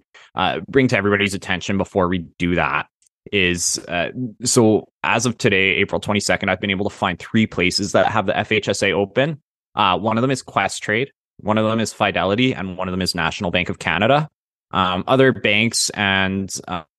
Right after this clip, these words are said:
uh, investment firms are working on getting these available, but these are the only three that I've seen that actually have it available at this point. Just one other thing I wanted to mention as well is that if you get to the end of the fifteen years of having your first home savings account,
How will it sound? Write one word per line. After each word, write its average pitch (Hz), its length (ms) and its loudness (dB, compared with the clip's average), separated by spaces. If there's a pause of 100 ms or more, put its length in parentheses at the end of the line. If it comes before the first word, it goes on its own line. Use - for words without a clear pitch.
(120)
uh, 85 160 -6
investment 104 380 0
firms 104 180 0
are 95 60 2
working 95 320 -2
on 104 300 0 (200)
getting 104 380 0
these 101 220 0
available, 92 440 2
but 90 280 -2 (360)
these 120 140 2
are 127 180 4
the 120 120 2
only 107 240 0
three 98 240 -2
that 90 100 2
I've 87 140 0
seen 92 240 -6
that 87 220 -2 (260)
actually 82 420 -4
have 78 240 -4
it 78 60 -4
available 92 420 2
at 82 100 0
this 104 140 -2
point. - 400 -2 (340)
Just 160 240 2
one 160 140 4
other 107 200 4
thing 113 200 0
I 101 60 2
wanted 101 220 2
to 107 80 -4
mention 101 280 0
as 92 240 -6
well 87 360 4
is 95 200 -2
that 98 280 0 (500)
if 123 200 2
you 120 200 2
get 110 160 2
to 123 80 -4
the 110 60 -2
end 107 140 -2
of 110 60 -4
the 110 60 -4
fifteen 113 500 -2
years 98 260 2
of 92 60 -4
having 92 320 0
your 107 160 4
first 110 300 -4
home 107 120 -2
savings 104 440 0
account, 113 480 -2